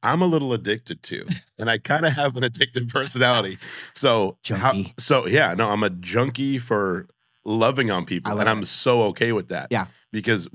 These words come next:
Speaker 1: I, if I had, if I had something calendared, maybe this is my goal for twenty twenty-four, if I had something calendar,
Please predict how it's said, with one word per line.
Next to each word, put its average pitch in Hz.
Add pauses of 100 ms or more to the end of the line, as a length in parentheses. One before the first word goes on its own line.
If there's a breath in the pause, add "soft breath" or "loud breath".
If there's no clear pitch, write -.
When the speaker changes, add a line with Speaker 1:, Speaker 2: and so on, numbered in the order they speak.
(600)
Speaker 1:
I, 110 (100)
if 104
I 151
had, 156
if 95
I 165
had 160
something 95
calendared, 95
maybe 101
this 101
is 101
my 92
goal 95
for 92
twenty 92
twenty-four, 87 (260 loud breath)
if 123
I 151
had 165
something 117
calendar, 117